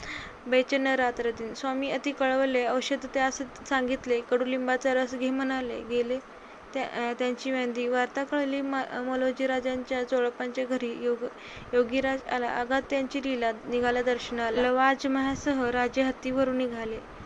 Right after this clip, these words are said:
स्वामीराया समोर उभे ठाकले. स्वामींची क्रोधिष्ठ झाले. अ, स-, अ, खडकन दिली श्रीमुखात. स्वामी खडाकन वंदले. "तु-,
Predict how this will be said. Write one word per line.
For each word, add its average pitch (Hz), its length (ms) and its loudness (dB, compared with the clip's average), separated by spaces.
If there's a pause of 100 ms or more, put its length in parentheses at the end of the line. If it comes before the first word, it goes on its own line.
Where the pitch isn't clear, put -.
(360)
स्वामीराया 262 840 2
समोर 269 420 2
उभे 262 240 4
ठाकले. 240 540 -4 (120)
स्वामींची 262 440 0
क्रोधिष्ठ 262 560 0
झाले. 247 360 -2 (640)
अ, 247 220 0
स-, - 100 -12 (120)
अ, 233 260 -4 (140)
खडकन 269 420 4
दिली 262 300 0 (680)
श्रीमुखात. 262 720 0
स्वामी 247 440 0 (100)
खडाकन 254 640 0 (500)
वंदले. 247 480 4
"तु-, 269 200 0